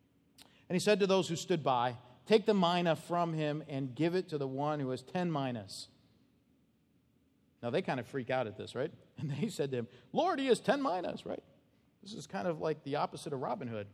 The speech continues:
right? We're stealing from the poor, giving to the rich. "And I tell you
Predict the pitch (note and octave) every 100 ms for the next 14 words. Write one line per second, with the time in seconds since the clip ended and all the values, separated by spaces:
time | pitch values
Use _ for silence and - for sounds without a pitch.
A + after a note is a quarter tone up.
0 | _ - E3+ - G#2+ F3 F3+ D3 C#3+ -
1 | E3 F#3+ D#3 F3 D#3+ C#3+ - - - -
2 | _ _ _ _ _ _ _ _ _ _
3 | _ _ _ _ _ D#3 E3+ F3 G3+ A3+
4 | G3+ C#3 A2+